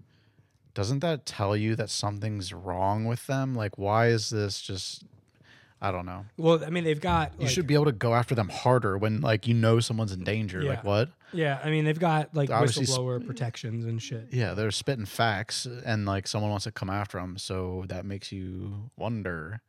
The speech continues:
Speaker 2: Yeah.
Speaker 1: I don't
Speaker 2: Th-,
Speaker 1: know, man.
Speaker 2: this coun-, I mean, this country is what I was gonna say, is,
Speaker 1: <laughs>
Speaker 2: like, completely backwards and, like,
Speaker 1: Yeah.
Speaker 2: uh, I mean, we,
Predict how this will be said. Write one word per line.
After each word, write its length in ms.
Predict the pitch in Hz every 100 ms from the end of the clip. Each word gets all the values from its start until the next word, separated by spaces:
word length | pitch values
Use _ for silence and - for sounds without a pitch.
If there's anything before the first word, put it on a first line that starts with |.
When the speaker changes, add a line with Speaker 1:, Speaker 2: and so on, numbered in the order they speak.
| -
Speaker 2:
Yeah. 280 | 151 120 117 - - - - _ _ _ -
Speaker 1:
I 60 | 101
don't 80 | 190
Speaker 2:
Th-, 100 | 85
Speaker 1:
know, 60 | 87
man. 300 | 90 92 107 _ -
Speaker 2:
this 160 | 160
coun-, 180 | - 180 -
I 100 | 160
mean, 240 | 147 139 139 160 _ 156 - _
this 160 | - 120
country 680 | - 165 170 - 120 113 131 _ _ 135
is 120 | 117
what 120 | 123
I 80 | 110
was 100 | 113
gonna 160 | 123
say, 320 | 110 113 107 113 _ _ _ _
is, 360 | - 139 131 123
Speaker 1:
<laughs> 0 |
Speaker 2:
like, 160 | 131 131
completely 420 | 123 135 170 156
backwards 760 | 139 123 120 - 123 117 123 - -
and, 240 | 127 117
like, 400 | 113 113 110 - _ _
Speaker 1:
Yeah. 200 | 101 95 - - 160
Speaker 2:
uh, 80 | 143 135 - _ _
I 40 | 170
mean, 240 | 151 139 - _ _ _ _ _ _
we, 360 | - 156 175